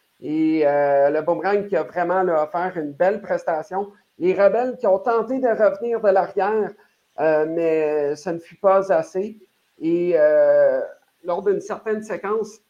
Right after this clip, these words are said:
et ce qui a mené justement au, euh, au, euh, deuxième but du Boomerang, c'était deux punitions qui auraient dû être évitées de la part des Rebelles. D'abord, je m'explique,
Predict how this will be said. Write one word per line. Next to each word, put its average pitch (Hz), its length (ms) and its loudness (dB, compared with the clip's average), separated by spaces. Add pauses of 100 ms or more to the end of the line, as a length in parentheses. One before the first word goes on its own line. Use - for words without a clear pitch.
et 156 100 -10
ce - 340 -20
qui 185 120 -4
a 147 80 -2
mené 156 400 -4
justement 170 560 -6 (400)
au, 151 320 -6
euh, 139 400 0 (160)
au, 143 300 -8
euh, 127 560 -4
deuxième 175 420 -4
but 190 160 -8
du 202 120 -14
Boomerang, 160 440 -4 (520)
c'était 208 280 -6
deux 262 260 -4
punitions 202 760 -6 (1080)
qui 208 140 0
auraient 185 260 2
dû 196 140 -8
être 196 200 -2
évitées 170 380 -6
de 160 60 -8
la 135 120 -4
part 147 180 -4
des 139 120 -6
Rebelles. 127 420 -8
D'abord, 170 560 -4
je - 160 -12
m'explique, 196 680 -8